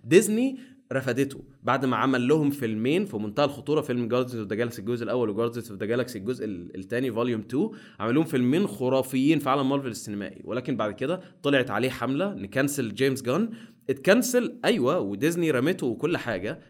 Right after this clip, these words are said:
ولكن إيه اللي حصل بعد كده؟ دي سي أخدته، عمل لهم فيلم The Suicide Squad.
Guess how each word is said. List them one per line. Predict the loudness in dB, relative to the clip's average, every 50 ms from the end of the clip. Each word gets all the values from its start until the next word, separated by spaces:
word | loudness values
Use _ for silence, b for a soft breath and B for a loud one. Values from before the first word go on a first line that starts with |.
| B B
ولكن | -4 -2 -2 -2
إيه | -2
اللي | -2 -2 -2
حصل | -4 -6 -6 -6 -4
بعد | -2 -2 -4
كده؟ | -4 -6 -10 -12 -12 -14 -20 _ _ _ _ -14
دي | -6 -2 0 0 0
سي | 0 0 -2 -2 -2
أخدته، | -2 -4 -4 -4 -4 -2 0 -2
عمل | 0 0 -2 -2 -2
لهم | -2 -2 -4
فيلم | -2 -2 -2 -2 0 -2 -4 -4
The |
Suicide | -4 -6 -6 -6 -4 -4 -6 -6
Squad. | -6 -10 -10 -6 -4 -2 -2 -4 -4